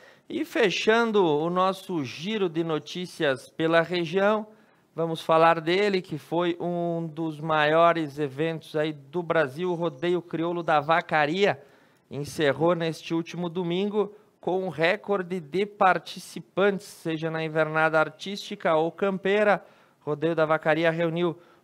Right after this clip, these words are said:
muita gente lá na Porteira do Estado, tradicional evento, não podia ser diferente, né? Muito público pra prestigiar o principal rodeio crioulo,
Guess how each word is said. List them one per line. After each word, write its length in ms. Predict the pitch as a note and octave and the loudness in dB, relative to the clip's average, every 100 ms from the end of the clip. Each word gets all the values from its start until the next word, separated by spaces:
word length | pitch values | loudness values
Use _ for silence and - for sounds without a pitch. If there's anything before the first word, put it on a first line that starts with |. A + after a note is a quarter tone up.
| - | -8
muita 520 | E3+ G3 F#3 F#3+ E3 | -2 0 0 0 0
gente 440 | C3+ D#3+ F3 E3 | 0 -2 -4 0
lá 180 | D3 D3+ | 2 4
na 380 | D#3 D3 B2+ A#2 _ - | 2 0 -2 -6 _ -2
Porteira 720 | D3+ C3+ - G3 G3 F#3 D#3+ | -2 -2 -4 2 4 4 2
do 100 | C#3 | -2
Estado, 560 | C3 - D#3+ F#3+ F#3+ - _ _ _ | -6 2 4 4 2 -8 _ _ _
tradicional 720 | E3 D#3 D3 - D3+ D3+ D#3 D#3+ | 0 0 0 -4 -4 0 0 0
evento, 500 | C#3 D3 F3+ G#3 - _ - | 0 -4 -4 -8 -16 _ -14
não 260 | C#3+ D#3+ | -6 -6
podia 320 | E3 D3+ C#3 D3+ | -6 -6 -4 -4
ser 200 | - D3+ | -4 -8
diferente, 600 | - E3+ E3 F#3+ G#3+ _ _ _ - | -4 -2 -2 -4 -8 _ _ _ -12
né? 300 | B2+ C#3+ C#3+ | -8 -8 -10
Muito 560 | C3 C3 D#3 D#3 D3 G#2+ _ _ _ - | -12 -8 -8 -8 -10 -10 _ _ _ -6
público 460 | F3 D#3 D#3 C#3 | -4 -4 -6 -8
pra 220 | C3 C#3 C3 | -4 -4 -2
prestigiar 920 | C3+ C3 - C#3+ B2+ C3+ C#3+ C3 - _ _ _ _ _ _ _ _ _ _ _ | -4 -8 -10 -14 -2 4 6 6 0 _ _ _ _ _ _ _ _ _ _ _
o 120 | A#2 | -16
principal 800 | - _ D3+ F3+ - B2+ - C#3+ | -16 _ -4 -4 -8 -8 0 0
rodeio 460 | C3+ B2 A2+ C3+ C3+ | 0 -6 -6 -8 -8
crioulo, 500 | C3+ A2+ B2 C#3 | -8 -6 -4 -4